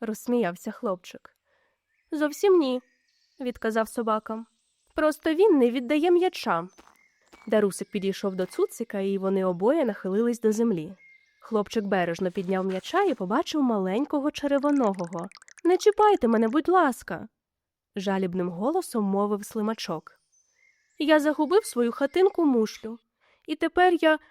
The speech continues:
геть беззахисний». «А як виглядала твоя хатинка?» запитав, розчулившись, хлопчик. «Вона була дуже схожою на ваш м'ячик, така ж маленька і кругла.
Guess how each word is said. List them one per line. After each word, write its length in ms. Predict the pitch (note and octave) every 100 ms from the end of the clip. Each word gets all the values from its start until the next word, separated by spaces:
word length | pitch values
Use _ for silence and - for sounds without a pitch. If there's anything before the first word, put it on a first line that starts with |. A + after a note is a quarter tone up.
| _
геть 280 | C#4+ E4+ E4+
беззахисний». 1080 | C#4 E4 D#4+ D#4+ A#3 - G3 G#3 F3+ F#3+ - _ _ _ _ -
«А 120 | G3+
як 360 | F#3 F#3+ C#4+ F4
виглядала 560 | D4+ B3 G3 F#3+ G3+
твоя 260 | A#3 A#3 A#3
хатинка?» 680 | - D#4 G3 D#3+ - F#3 - _ _ -
запитав, 500 | A3+ G#3+ A#3+ F#3 F3
розчулившись, 680 | F3+ - G3 F#3 - G3 -
хлопчик. 680 | - F#3 - - G#3 - _ _ _ _ _ _ -
«Вона 280 | C#4 D4+ E4+
була 200 | E4 E4+
дуже 260 | E4 D#4+
схожою 420 | - - A4+ D#4+ C4
на 100 | C4+
ваш 240 | F#4+ -
м'ячик, 580 | C#4 C4 B3 - A3 _ _ _ _ _ -
така 240 | D#4+ F4
ж 80 | F4
маленька 460 | F#4+ F#4+ A#4 A4+ D#4
і 180 | E4+
кругла. 540 | E4+ G#3 G3+ G3+ F#3+